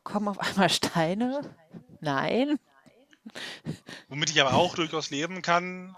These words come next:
Speaker 2: so, weil Steine sind
Speaker 1: Nee.
Speaker 2: halt cool, dass sie beim Himmel fallen.
Speaker 1: Nein.
Speaker 2: Dass halt dann das ganze Haus da eingehen muss.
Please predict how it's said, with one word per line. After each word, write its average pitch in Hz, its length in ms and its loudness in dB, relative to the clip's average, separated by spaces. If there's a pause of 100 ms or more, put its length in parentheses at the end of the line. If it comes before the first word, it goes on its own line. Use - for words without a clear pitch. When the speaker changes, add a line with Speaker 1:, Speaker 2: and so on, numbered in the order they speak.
Speaker 2:
so, 165 180 -4
weil 147 140 0
Steine 127 240 -4
sind 156 160 -6
Speaker 1:
Nee. 135 60 -8
Speaker 2:
halt 120 100 -12 (100)
cool, 185 160 -2
dass 190 140 -2
sie - 60 -8
beim 180 180 0
Himmel 175 240 -6
fallen. 160 400 -2
Speaker 1:
Nein. 214 360 6
Speaker 2:
Dass 202 140 4
halt 156 160 2
dann 147 80 0
das 147 120 -2
ganze 147 300 2
Haus 175 300 4
da 151 140 -2
eingehen 160 500 -2
muss. 180 400 -10